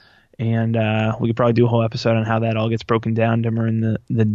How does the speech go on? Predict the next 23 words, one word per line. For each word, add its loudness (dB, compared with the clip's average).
kind 0
of 0
the 2
life 0
cycle 2
that 0
we, -2
uh, 0
go 0
through 2
and -4
how -2
we're -4
running 0
campaigns 0
right 0
now. 2
Um, -2
we 0
use, 0
for 2
creating 2
content -2